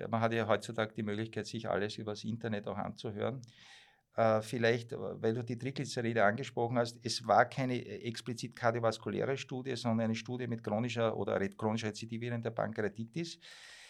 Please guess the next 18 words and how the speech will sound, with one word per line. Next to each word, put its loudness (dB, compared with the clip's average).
die -2
sogenannte 0
Palisade- 2
oder -6
Palisade-Studie, 0
eine 2
Phase 6
drei 4
Studie -2
mit -2
wieder 4
einem 4
neuen 6
Small 4
Molecule 2
R 6
N 4
A, 8